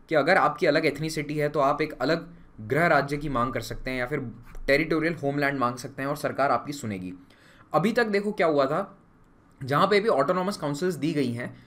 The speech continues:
वहाँ पे किसी एक ट्राइब के लिए नहीं दी गई हैं।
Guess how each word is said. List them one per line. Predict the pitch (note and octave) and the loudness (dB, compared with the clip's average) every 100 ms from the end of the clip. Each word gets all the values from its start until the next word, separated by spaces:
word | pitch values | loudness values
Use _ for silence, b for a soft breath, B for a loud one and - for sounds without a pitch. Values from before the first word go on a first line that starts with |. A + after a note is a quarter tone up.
| B _ | B _
वहाँ | A#2+ D#3 F#3 | -4 0 2
पे | G#3 A3 - - _ _ _ _ - | 2 0 -4 -20 _ _ _ _ -6
किसी | G3 A3+ B2 | -4 -4 2
एक | G3+ G#3 - | 2 2 4
ट्राइब | C#3+ F#3 | 4 4
के | F3+ G3+ | 4 2
लिए | F3+ | 2
नहीं | D#3 | 0
दी | C3 | -2
गई | G#2 G2+ | -4 -4
हैं। | G2 | -6